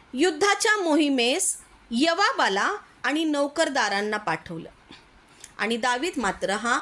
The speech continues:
यरुशलेमेतच राहिला. आणि संध्याकाळच्या वेळी दावीद हा गच्चीवर फिरत होता व एक स्त्री स्नान करताना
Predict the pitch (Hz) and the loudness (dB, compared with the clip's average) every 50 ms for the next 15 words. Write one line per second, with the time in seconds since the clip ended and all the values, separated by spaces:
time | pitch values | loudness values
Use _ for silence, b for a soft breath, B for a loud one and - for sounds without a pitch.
0 | - - 214 196 220 208 196 208 208 - - 185 190 190 180 180 185 180 - - | -2 -6 -4 -2 0 0 0 -2 -4 -4 -4 -4 -4 -4 -4 -4 -6 -8 -6 -4
1 | 233 254 - - 170 151 139 160 - - - - _ _ - - - _ - - | -4 -2 -2 -4 -6 -10 -12 -14 -14 -16 -18 -20 _ _ -20 -20 -20 _ -20 -20
2 | _ - _ - B B B B B B B B B 294 339 403 427 427 - 349 | _ -20 _ -20 B B B B B B B B B -2 0 0 0 2 2 2
3 | 285 277 277 285 330 392 392 415 277 208 196 196 - 220 185 180 196 185 170 160 | 2 2 2 2 2 2 2 0 -2 -2 -2 -2 -2 -2 -2 0 2 2 2 2
4 | 175 208 269 349 392 B B B B B B 208 202 277 262 262 269 294 381 440 | 2 2 2 0 -2 B B B B B B -4 -2 0 0 0 2 2 2 2
5 | 453 381 320 370 392 370 285 294 294 294 - - - 349 381 392 415 440 466 - | 2 2 2 2 2 2 2 0 -2 -2 -2 -2 2 2 2 2 2 0 0 2
6 | - 311 285 269 262 254 - 247 185 170 - - 180 196 220 269 320 B B B | 2 2 4 4 2 0 0 -2 -4 -2 -2 -2 0 0 0 0 -2 B B B
7 | B B B B 226 226 269 269 277 269 269 - 262 277 311 349 359 - - - | B B B B -4 0 2 2 2 2 0 0 0 2 2 2 0 -4 -4 -2
8 | - - - - 392 359 285 247 247 294 - - - - - - - 311 311 311 | -2 -2 0 2 2 4 4 2 0 -4 -8 -10 -8 -2 0 0 2 2 4 4
9 | 320 349 381 415 403 - 302 240 226 - - 196 196 202 196 196 | 4 4 2 0 -2 0 0 -2 0 0 0 0 0 0 0 -2